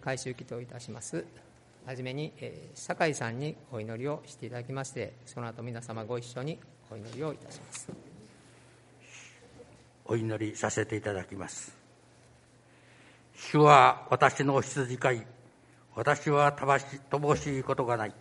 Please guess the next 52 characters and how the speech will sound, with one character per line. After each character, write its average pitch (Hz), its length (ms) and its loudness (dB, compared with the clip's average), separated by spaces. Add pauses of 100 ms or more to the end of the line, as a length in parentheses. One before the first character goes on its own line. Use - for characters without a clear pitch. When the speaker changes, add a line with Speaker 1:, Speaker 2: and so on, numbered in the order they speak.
(960)
Speaker 2:
主 143 100 -2
は 143 360 6
私 127 400 -2
を 143 260 4
緑 139 380 2
の 147 220 2
野 139 100 2
に 139 120 0
ふ 117 120 -8
さ 135 120 0
せ、 135 360 0 (460)
憩 165 320 2
い - 20 2
の 147 180 4
御 143 80 0
庭 135 260 0
に 127 180 -6
伴 123 260 -8
わ 113 180 -2
れ、 104 240 -8 (500)
伴 127 300 -4
わ 110 200 -4
れ 104 80 -8
る。 98 80 -10 (960)
主 - 140 -4
は 147 340 8
私 139 360 0
の 143 200 2
魂 143 560 -4
を 135 160 2
生 135 80 -6
き - 100 -18
返 135 240 2
ら 131 140 0
せ、 135 320 -2 (460)
皆 175 280 4
に 160 160 4
ふ - 100 -6
さ 143 140 4
わ 113 80 -2
し 139 160 -6
く 131 320 -2
正 156 340 0
し 151 180 0
い 139 40 -2 (260)
道 127 80 -2
へ 120 40 -2
と 123 200 -2
導 117 400 -8
か 113 140 -2
れ 104 80 -8
る。 104 60 -8